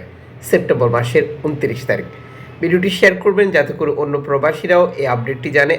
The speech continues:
এবং আর্থিকভাবে লাভবান হয়। আমরা প্রতিদিনই আপনাদেরকে টাকার রেট এবং গোল্ড আপডেটের বিস্তারিত তথ্য দিয়ে যাচ্ছি।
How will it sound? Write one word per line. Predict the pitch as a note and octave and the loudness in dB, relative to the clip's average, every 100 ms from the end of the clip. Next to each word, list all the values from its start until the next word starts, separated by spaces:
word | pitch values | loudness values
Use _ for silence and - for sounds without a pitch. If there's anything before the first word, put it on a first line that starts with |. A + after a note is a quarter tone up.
| C3+ | 0
এবং | A#2 A2+ - | -2 -4 -8
আর্থিকভাবে | - - - B2 A2+ - - B2 | -8 -8 -2 0 0 -4 -6 -4
লাভবান | G#2 G2+ G2 G2 | -2 -4 -6 -8
হয়। | - - - - - - - | -10 -14 -20 -20 -20 -16 -2
আমরা | D3 F3+ | 2 2
প্রতিদিনই | F#3 F3+ F#3 F#3+ F#3+ D3 | 2 2 2 4 4 4
আপনাদেরকে | C#3+ C#3+ C#3+ E3 D3+ - - | 0 0 0 0 0 -4 -4
টাকার | C#3 D3+ C#3 | -4 -2 0
রেট | D3+ D3 | 2 0
এবং | C#3 C3 A#2+ | 0 -2 0
গোল্ড | C#3 C#3+ | 2 2
আপডেটের | C3 D3+ D3+ C#3+ C3 | 2 0 0 -4 -6
বিস্তারিত | - B2 A#2 A#2 B2 | -2 0 0 -4 -6
তথ্য | A#2+ C#3+ | -6 -2
দিয়ে | C#3 C#3 | 0 4
যাচ্ছি। | C#3 - | 2 2